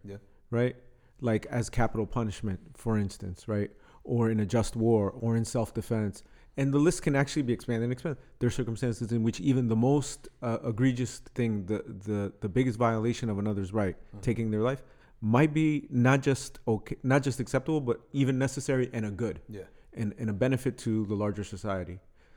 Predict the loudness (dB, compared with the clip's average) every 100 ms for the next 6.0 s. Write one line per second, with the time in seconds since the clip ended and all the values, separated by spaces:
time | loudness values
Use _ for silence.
0 | -20 -4 2 4 4 0 -12 -20 -20 -18
1 | -8 -2 -2 -2 -4 -2 -2 -4 -2 0
2 | 2 2 0 -4 -4 -2 -2 -2 -6 -4
3 | -4 -6 -6 -6 -2 -2 -2 -4 -6 -6
4 | -4 -4 -6 -12 -10 -4 -4 -4 -12 _
5 | _ -8 -6 -2 4 4 4 4 2 0